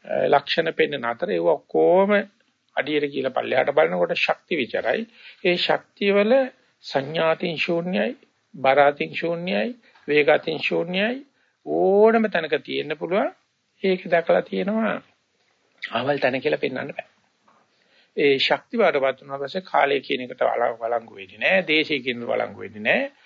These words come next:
ඒ වගේම එකම ක්‍රියාවලිය දෙපොලක, එකම ශක්තිය දෙපොලක තියෙන ආසේ පෙනී හිටින්න පුළුවන්.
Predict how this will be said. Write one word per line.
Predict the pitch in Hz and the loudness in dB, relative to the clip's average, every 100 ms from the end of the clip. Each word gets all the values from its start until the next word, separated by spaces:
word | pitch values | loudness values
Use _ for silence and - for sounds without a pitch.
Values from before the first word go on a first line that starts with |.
| - - | -20 -6
ඒ | - 151 | 2 4
වගේම | 143 156 170 202 233 202 - _ _ - | 2 0 -2 0 0 -2 -6 _ _ -12
එකම | 131 - 202 208 214 165 - _ _ _ _ _ | -10 -2 2 4 4 2 -2 _ _ _ _ _
ක්‍රියාවලිය | 135 139 170 180 185 208 240 220 | -4 0 2 4 2 0 0 0
දෙපොලක, | 170 185 262 208 104 - _ _ - | 0 2 2 2 0 -10 _ _ -12
එකම | - 180 190 | -6 -2 -2
ශක්තිය | - - _ - 226 101 - - - - _ | -2 -8 _ -2 0 0 -2 -8 -20 -20 _
දෙපොලක | 147 170 208 226 220 | 0 2 2 0 -2
තියෙන | 180 185 220 | 0 0 0
ආසේ | 240 233 214 240 | 2 2 4 2
පෙනී | 185 143 | 2 -2
හිටින්න | 120 - 120 123 | -6 -8 -10 -10
පුළුවන්. | - 87 | -12 -14